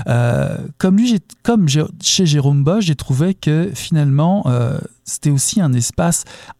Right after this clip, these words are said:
incroyable de liberté, euh, ce, ce monde des, euh, je veux dire, des dépravés.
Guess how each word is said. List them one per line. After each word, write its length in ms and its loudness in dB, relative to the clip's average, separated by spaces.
incroyable 840 0
de 120 0
liberté, 680 0
euh, 220 0
ce, 320 -2
ce 180 -4
monde 380 2
des, 220 0
euh, 80 -2
je 120 -6
veux 60 -2
dire, 140 -2
des 140 -4
dépravés. 600 -2